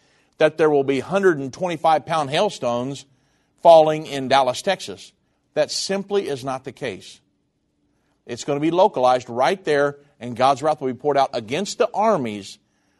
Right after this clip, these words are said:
that come against Israel. Now, it's interesting to see that many of the vials are similar to, and sometimes exact duplicates of the plagues of Egypt.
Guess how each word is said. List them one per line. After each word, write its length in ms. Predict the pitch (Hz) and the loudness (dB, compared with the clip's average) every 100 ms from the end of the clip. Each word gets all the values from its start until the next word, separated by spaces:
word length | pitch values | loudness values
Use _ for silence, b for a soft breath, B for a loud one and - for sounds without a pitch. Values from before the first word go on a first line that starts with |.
| _ _ | _ _
that 160 | 101 104 | -10 -10
come 240 | - 147 | -10 -8
against 360 | 156 151 139 - - | -8 -8 -10 -12 -6
Israel. 560 | 165 113 107 85 87 _ _ _ _ _ _ _ _ _ _ _ _ _ _ _ | -6 -6 -8 -10 -12 _ _ _ _ _ _ _ _ _ _ _ _ _ _ _
Now, 240 | 185 151 - | 4 4 4
it's 200 | 185 - - | 0 0 -4
interesting 560 | 269 - 233 - 160 | -4 -4 -6 -6 -4
to 80 | 143 | -6
see 400 | - 131 120 127 | -6 -6 -4 -4
that 260 | 127 127 120 | 0 0 0
many 460 | 131 180 285 277 | -4 -4 -4 -2
of 160 | 180 135 | -4 -2
the 80 | 139 | -4
vials 760 | 107 143 160 170 117 107 117 | 0 0 2 0 0 -2 -4
are 140 | - 127 | -6 -6
similar 460 | - 139 147 160 | -4 -4 -2 -2
to, 200 | 175 180 175 b - | -2 -6 -8 b -12
and 160 | 175 | -8
sometimes 480 | - 165 156 139 135 | -4 -4 -4 -6 -6
exact 340 | 135 123 120 | -4 -2 -2
duplicates 540 | 123 127 123 104 123 - | -4 -6 -8 -8 -10 -4
of 240 | 139 151 | -4 -4
the 80 | 160 | -6
plagues 400 | - 131 127 117 | -6 -6 -6 -6
of 140 | 117 | -8
Egypt. 400 | 120 104 95 - | -8 -10 -14 -18